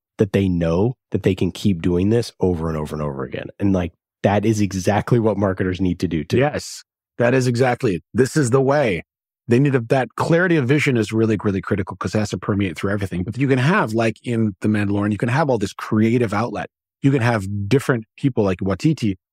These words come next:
Speaker 2: you know, directing it in a different way than another person, you know, directing a different episode. But you have that same clarity of vision that keeps everyone moving in the same direction so that when you watch it, you have an experience where you have different creative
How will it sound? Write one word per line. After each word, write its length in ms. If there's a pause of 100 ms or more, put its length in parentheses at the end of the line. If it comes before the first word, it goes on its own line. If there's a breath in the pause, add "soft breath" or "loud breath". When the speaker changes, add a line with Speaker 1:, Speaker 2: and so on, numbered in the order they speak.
Speaker 2:
you 80
know, 140
directing 440
it 100
in 100
a 60
different 280
way 360 (440)
than 320
another 420
person, 420
you 120
know, 180
directing 360
a 20
different 320 (160)
episode. 560 (400)
But 180
you 120
have 260
that 160
same 320
clarity 460
of 80
vision 300
that 120
keeps 260
everyone 380
moving 300
in 60
the 80
same 200
direction 460
so 140
that 80
when 180
you 160
watch 500
it, 80
you 140
have 220
an 40
experience 600
where 160
you 160
have 440
different 360
creative 500